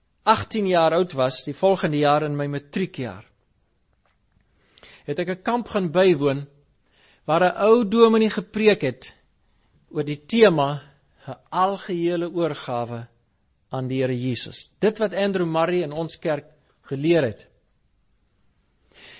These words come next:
En terwyl hy preek, het die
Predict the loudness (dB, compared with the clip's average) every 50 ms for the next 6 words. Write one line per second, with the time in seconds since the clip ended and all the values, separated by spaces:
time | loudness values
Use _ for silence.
0 | -20 _ _ -14 -8 -4 -2 2 4 4 6 6 6 4 2 -4 0 2 4 4
1 | 4 4 0 -6 -20 -20 -20 _ _ _ _ _ _ _ _ _ _ _ _ _
2 | _ _ _ _ _ _ _ _ -4 -4 -4 -4 -4 -6 -6 -6